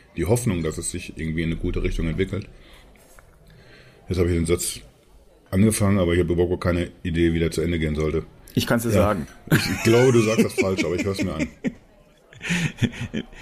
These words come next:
Speaker 2: Nee, also ich, da gibt's, wie gesagt, ich hab da auch keine, keine gute, äh, keine echt wirklich gute Lösung. Aber ich halt's, ähm, ich halte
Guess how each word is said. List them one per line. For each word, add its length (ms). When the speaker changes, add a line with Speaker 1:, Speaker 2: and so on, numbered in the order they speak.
Speaker 2:
Nee, 280
also 160
ich, 220
da 160
gibt's, 320
wie 140
gesagt, 380
ich 320
hab 180
da 120
auch 140
keine, 240
keine 380
gute, 400
äh, 160
keine 340
echt 220
wirklich 280
gute 200
Lösung. 480
Aber 440
ich 200
halt's, 460
ähm, 440
ich 200
halte 560